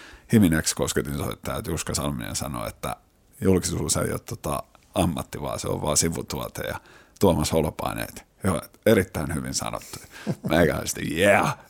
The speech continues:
<laughs> Mutta tota, no viestihän on nyt se, että eihän se ole,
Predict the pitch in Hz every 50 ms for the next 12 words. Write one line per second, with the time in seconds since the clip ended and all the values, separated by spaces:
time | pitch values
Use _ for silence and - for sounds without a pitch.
0 | - - - - - 196 - - - - 151 - - - - - - - - -
1 | - - - - - - - - - - - - - - - - - - 98 95
2 | 92 - - 90 92 95 87 - - 95 87 82 - - - - - - - -
3 | - - - 110 123 147 135 120 110 104 - 143 147 170 156 135 120 117 110 -
4 | - 107 98 101 95 98 92 90 104 113 110 110 104 98 87 85